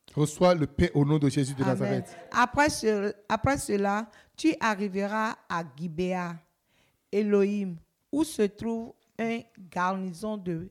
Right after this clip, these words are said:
Speaker 2: Philistins. En entrant dans la ville,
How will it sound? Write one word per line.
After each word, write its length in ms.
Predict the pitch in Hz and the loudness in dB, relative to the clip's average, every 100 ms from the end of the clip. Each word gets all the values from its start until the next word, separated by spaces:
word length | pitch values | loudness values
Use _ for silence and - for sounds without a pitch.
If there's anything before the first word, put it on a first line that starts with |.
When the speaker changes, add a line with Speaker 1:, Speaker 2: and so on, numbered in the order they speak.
| _ | _
Speaker 2:
Philistins. 640 | - 190 185 175 - 190 165 - _ _ _ _ _ _ - _ _ _ _ _ | -10 -8 -8 -10 -8 -8 -8 -12 _ _ _ _ _ _ -20 _ _ _ _ _
En 280 | - 269 269 | 0 0 2
entrant 360 | 262 262 - 285 | 0 0 -4 -4
dans 220 | 220 208 | -2 0
la 160 | 208 185 | 0 -2
ville, 380 | 165 196 220 | -4 -6 -6